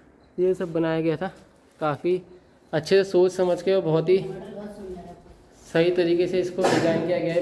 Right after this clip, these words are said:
Speaker 1: पूरे complex को। और बहुत सारे rooms हैं, ये देखिए just इसके बगल का room, यहाँ washroom की facility भी है। होटल होता है उस type का है।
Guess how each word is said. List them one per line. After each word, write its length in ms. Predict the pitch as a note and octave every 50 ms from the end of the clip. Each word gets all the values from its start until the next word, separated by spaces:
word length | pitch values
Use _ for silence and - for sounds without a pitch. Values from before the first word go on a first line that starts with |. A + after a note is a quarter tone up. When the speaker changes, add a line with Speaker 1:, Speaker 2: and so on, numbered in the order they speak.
| E3+ E3
Speaker 1:
पूरे 220 | D#3+ D#3+ E3+ F3 F3 E3+ - - - - - - - - - - - -
complex 520 | - D3+ D3 D3+ D3+ D#3 D#3 D#3+ D#3 -
को। 200 | - - E3+ E3 E3
और 440 | E3 D#3+ E3 D#3+ - - - - - - - - - - -
बहुत 180 | D#3 F#3 G#3+ G#3+
सारे 180 | A3+ A#3 A#3+
rooms 360 | A3+ G#3+ G#3+ G#3+ A3+ G#3+ A3
हैं, 300 | A3+ A#3 A#3 A#3 - - -
ये 60 | G3+
देखिए 440 | G3 G#3 G3 G3+ - G#3+ A3 G#3+ - - - - - - -
just 220 | G3 G#3 - -
इसके 200 | G3 F#3+ - G#3
बगल 220 | F#3+ F#3+ F#3+ F#3+ F#3+
का 100 | G3 G3
room, 220 | G3 G3 G3 F#3+
यहाँ 160 | F#3 F#3 F#3
washroom 380 | F3+ E3+ E3 E3 - - F3 E3+
की 100 | E3+ F3+
facility 380 | E3+ F3 E3+ - E3+ D#3+ F3
भी 100 | E3 E3+
है। 140 | G3 - - - - - - - - _ _ _ -
होटल 300 | F3+ F3+ F3+ G3 G3+ G#3+
होता 200 | G#3 G3+ G3+ G#3
है 60 | G#3+
उस 160 | G#3 G3+ - -
type 220 | F#3+ F3+ F3 F3+
का 60 | F#3+
है। 140 | F3+ F#3 G3+